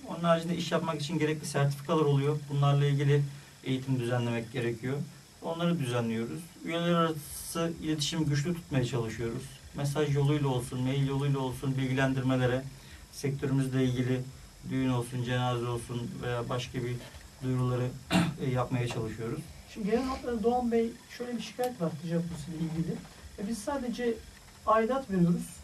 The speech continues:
Speaker 2: onun dışında bir şey görmüyoruzla ilgili bir serzeniş de var. Hani üye olup da. Şimdi hani bu komiteden komiteye fark ediyor mu? Yoksa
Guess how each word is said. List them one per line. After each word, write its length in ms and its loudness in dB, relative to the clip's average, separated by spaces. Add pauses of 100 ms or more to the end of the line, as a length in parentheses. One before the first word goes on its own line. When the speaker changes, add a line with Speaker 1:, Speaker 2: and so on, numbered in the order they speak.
(140)
Speaker 2:
onun 200 -4
dışında 280 -4
bir 40 -4
şey 180 -6
görmüyoruzla 680 0
ilgili 380 6
bir 140 -2 (440)
serzeniş 440 4
de 60 4
var. 260 0 (680)
Hani 160 -4
üye 80 -2
olup 380 0
da. 100 0 (460)
Şimdi 180 -6
hani 260 -4 (280)
bu 280 -6 (640)
komiteden 540 -2
komiteye 320 0
fark 260 2
ediyor 260 0
mu? 220 -6 (640)
Yoksa 500 -2